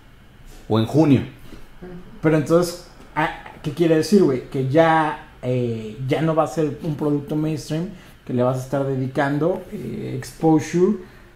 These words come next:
Speaker 2: en tus eventos, sino que simplemente vas a hacer el release, vas, va a aparecer el día cinco en la página de,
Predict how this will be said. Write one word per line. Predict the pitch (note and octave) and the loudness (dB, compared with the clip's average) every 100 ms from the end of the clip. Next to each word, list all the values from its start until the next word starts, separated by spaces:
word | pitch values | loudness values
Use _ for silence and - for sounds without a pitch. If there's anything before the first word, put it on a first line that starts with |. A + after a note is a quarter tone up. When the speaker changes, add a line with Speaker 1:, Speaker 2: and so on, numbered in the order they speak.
| - - | -20 -8
Speaker 2:
en | C3 B2+ A#2+ | -2 0 0
tus | A#2 D3+ G#3 | -2 0 4
eventos, | F#3+ F#3 F3 F#3+ G3 | 6 6 2 0 0
sino | D#3 C#3+ - | 0 -2 -2
que | D3 | -2
simplemente | E3+ F3+ G3+ F#3+ F#3+ F#3 F3 | 0 4 6 6 4 2 2
vas | D#3 | 2
a | |
hacer | C#3+ D#3+ E3+ | 0 0 2
el | E3+ | 6
release, | A3+ A3+ B3+ C4 - - - - | 6 6 4 0 -12 -20 -12 -2
vas, | C3+ C#3+ C#3 E3+ | 0 2 0 2
va | D#3 | 4
a | |
aparecer | E3+ D3 C#3 D#3+ D3+ | 4 -2 0 2 2
el | D3 | 2
día | D3 D#3+ D3 A#2 A2 - | 4 4 4 0 -6 -10
cinco | - D#3+ F3 F#3 | -2 0 2 2
en | F3+ | 4
la | F3+ | 4
página | F#3+ F3+ F3 E3 D3+ | 4 2 2 2 2
de, | C3 A#2+ | 0 -4